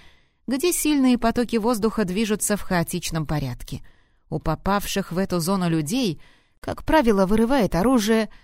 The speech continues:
слабо прикрепленные вещи. Устоять на ногах в этой зоне невероятно сложно.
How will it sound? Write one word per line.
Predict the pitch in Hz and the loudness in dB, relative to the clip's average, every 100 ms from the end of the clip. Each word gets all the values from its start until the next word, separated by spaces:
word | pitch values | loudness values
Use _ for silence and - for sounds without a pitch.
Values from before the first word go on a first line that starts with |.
| _ - | _ -10
слабо | - 254 277 202 208 | -4 0 2 2 2
прикрепленные | 185 180 - 165 160 160 151 147 151 | 2 0 -2 -2 -2 -2 -2 -4 -2
вещи. | 240 220 - 226 214 - _ _ _ - | -2 -2 -2 -2 -4 -12 _ _ _ -4
Устоять | 233 - 254 294 233 | -2 2 2 2 2
на | 233 | 2
ногах | 226 233 233 | 2 2 2
в | 214 | 2
этой | 214 214 | 2 2
зоне | 190 269 254 254 233 | 0 0 0 0 -2
невероятно | 196 185 185 190 202 190 | -4 0 -2 -2 -4 -6
сложно. | - 160 151 139 - | -6 -4 -4 -6 -10